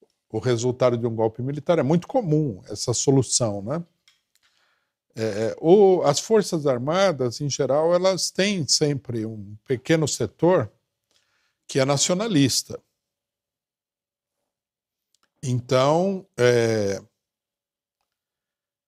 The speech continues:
esse setor nacionalista, às vezes, consegue, né, sobre a base de uma,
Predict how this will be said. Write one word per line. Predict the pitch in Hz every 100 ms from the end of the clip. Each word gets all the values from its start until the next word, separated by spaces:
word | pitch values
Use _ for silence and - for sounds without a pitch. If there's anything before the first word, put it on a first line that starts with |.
| _ _ _ _ _ _ _ _ -
esse | 135 123 165
setor | - 160 160 151
nacionalista, | 143 131 151 147 156 151 202
às | 147
vezes, | 135 147 160 160 175
consegue, | - 226 - 165 147 156 185
né, | 131 151 _
sobre | - 135 135
a | 117
base | 131 135 123 117
de |
uma, | 123 123